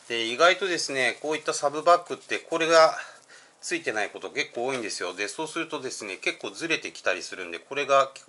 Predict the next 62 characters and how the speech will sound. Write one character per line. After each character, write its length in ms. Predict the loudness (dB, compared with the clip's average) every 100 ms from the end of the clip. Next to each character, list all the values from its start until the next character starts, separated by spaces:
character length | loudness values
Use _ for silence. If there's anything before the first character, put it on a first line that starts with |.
| -16
構 100 | -14
実 260 | -14 -8
は 60 | -10
必 400 | -8 -12 -10 -10
須 60 | -8
に 100 | -6
な 100 | -6
っ 40 |
て 80 | -8
く 120 | -20
る 60 | -20
ん 60 |
で 80 | -18
す 100 | -12
ね。 260 | -8 -8 -8 -18 -18 -18 -12 -12 -12 -12 -10 -10 -10 -12 -2
で、 280 | 4 4 2 -4 -4 -4 -10 -14 -18 -18 -20 -20 -20 -20 -20 -16
シ 140 | -6 -4
ョ 60 |
ル 100 | 2
ダ 140 | 6 6
ー 20 |
の 120 | 4
部 100 | -2
分 140 | -2
に 100 | -2
関 200 | 0 0
し 60 | 0
て 60 | -2
は 80 |
で 80 | -2
す 120 | -6 -8
ね、 100 | -8
通 220 | -6 -6
気 100 | -2
性 180 | 2 6
が 100 | 6
い 120 | 4
い 40 |
よ 80 | -2
う 40 | -6
に 100 | -4
裏 200 | -2 2
側 220 | 4 4
メ 140 | 2
ッ 40 | -2
シ 200 | -4 -8
ュ 60 |
に 80 | -6
な 100 | -8
っ 80 | -8
て 100 | -12
ま 200 | -14 -8
す。 180 | -8 -8 -18 -8
こ 60 |
れ 60 | -6
も 100 | -4
非 180 | -6 -8
常 200 | -6 -6
に 120 | -4 -4
重 300 | -4 -4 -4
要 180 | -4
な 220 | -2 -2